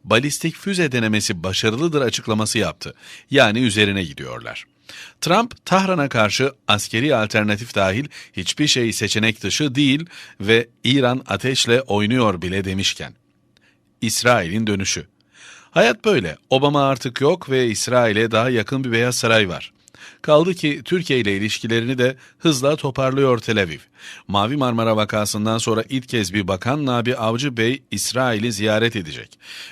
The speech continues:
Büyükelçiler zaten karşılıklı atanmıştı. Bir iki gün önce de İsrail Dışişleri Bakanlığı'nın ikinci adamı ve ekibi Ankara'daydı.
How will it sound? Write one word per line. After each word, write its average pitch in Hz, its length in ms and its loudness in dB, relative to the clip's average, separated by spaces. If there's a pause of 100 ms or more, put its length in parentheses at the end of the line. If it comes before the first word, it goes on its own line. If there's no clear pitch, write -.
(100)
Büyükelçiler 123 800 0
zaten 113 420 -2
karşılıklı 98 640 -2
atanmıştı. 127 640 -2 (340)
Bir 117 100 2
iki 135 240 -2
gün 135 120 0
önce 110 240 -2
de 120 100 0
İsrail 120 440 0
Dışişleri 120 480 -4
Bakanlığı'nın 101 540 -2
ikinci 123 380 -2
adamı 117 320 -2
ve 113 80 0
ekibi 107 360 -2 (340)
Ankara'daydı. 101 720 0